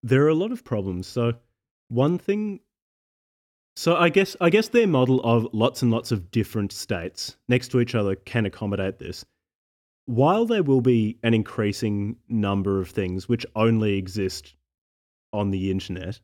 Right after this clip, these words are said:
you still need, for example, manufacturing to make computers or to mine resources to make computers with, or to build houses and things like that. Those are all quite physical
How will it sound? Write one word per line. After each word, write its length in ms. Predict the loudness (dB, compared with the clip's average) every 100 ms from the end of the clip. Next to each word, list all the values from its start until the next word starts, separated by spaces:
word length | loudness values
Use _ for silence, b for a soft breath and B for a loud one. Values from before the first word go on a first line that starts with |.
| _ _
you 240 | -2 2 2
still 300 | 4 4 4
need, 200 | 4 4
for 120 | 2
example, 340 | 4 2 2
manufacturing 640 | 2 2 2 0 -2 -2 -2
to 100 | -2
make 140 | -4
computers 640 | -4 -8 -4 -2 -2 -4 -4
or 140 | -4 -2
to 100 | 0
mine 420 | 0 -2 -2 -2
resources 840 | -2 -4 -4 -6 -8 -10 -12 -14 -18 _ _ -6
to 200 | 0 2
make 400 | 0 -4 -8 -6
computers 560 | -4 -2 -4 -4 -6
with, 280 | -6 -8 -6
or 140 | -4 -4
to 80 |
build 220 | -2 -2 -2
houses 500 | -4 -4 -4 -8 -8
and 100 | -4
things 200 | -2 -4
like 160 | -6
that. 160 | -8 -8 0
Those 240 | 2 2
are 60 | 0
all 220 | -2 -4
quite 480 | -6 -8 -4 -4 -4 _ _ _ _ _ -16
physical 720 | 0 2 2 0 -2 -4